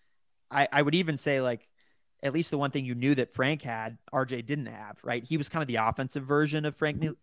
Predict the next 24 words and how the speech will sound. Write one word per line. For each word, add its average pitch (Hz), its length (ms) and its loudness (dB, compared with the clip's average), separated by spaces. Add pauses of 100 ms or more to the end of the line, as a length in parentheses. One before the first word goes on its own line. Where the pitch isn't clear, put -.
(120)
Ntilikina, 151 640 -2 (420)
where 131 340 0 (200)
Frank 147 240 2
had 135 140 4
the 120 60 -6
D, 127 300 0
but 123 140 -4
he 120 60 0
didn't 120 180 2
have 113 140 -2
the 117 200 -4
offense 131 380 -4
and 120 100 -4
he 113 60 -8
didn't 120 140 -4
have 104 120 -8
the 120 60 -14
shooting. - 400 -8 (140)
R 135 120 8
J 131 140 2
had 127 160 0
the 120 80 -2
athleticism 127 720 -2 (640)
and 120 320 0